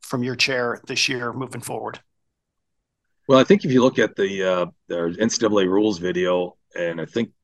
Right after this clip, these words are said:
Speaker 2: Barry can correct me, this might have been the second year they put it back in again, that supplemental discipline is looking at egregious events, not, not over officiating the, or re-officiating the game, is looking at an egregious, uh, offense that happened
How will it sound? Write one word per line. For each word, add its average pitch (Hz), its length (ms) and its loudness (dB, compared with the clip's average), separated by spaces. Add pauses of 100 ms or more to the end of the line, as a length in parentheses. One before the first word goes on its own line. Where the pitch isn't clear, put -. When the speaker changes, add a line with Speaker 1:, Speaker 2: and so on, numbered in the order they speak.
(100)
Speaker 2:
Barry 98 160 0
can 85 200 -12
correct - 300 -2
me, 95 80 -2
this 82 140 -6
might 101 80 -4
have 95 100 0
been 90 80 -4
the 82 80 -4
second 110 320 2
year 92 120 4
they 85 100 0
put 98 200 -4
it 87 100 -8
back 90 260 -4
in 107 140 0
again, 90 320 -2 (420)
that 101 220 0
supplemental 147 460 2
discipline 92 720 -2 (100)
is 87 160 -4
looking 104 300 -2
at 92 180 -6
egregious 92 800 -4 (400)
events, - 560 -2 (500)
not, 98 520 2 (560)
not 113 260 4
over 113 300 6
officiating 101 560 0
the, 98 80 0
or 98 160 2
re-officiating 101 880 0
the 87 80 -4
game, 90 340 -4
is 82 80 -6
looking 107 240 0
at 90 80 0
an 82 80 -6
egregious, 107 640 0
uh, 90 640 -2
offense 104 360 -4
that 87 180 0
happened 92 440 -2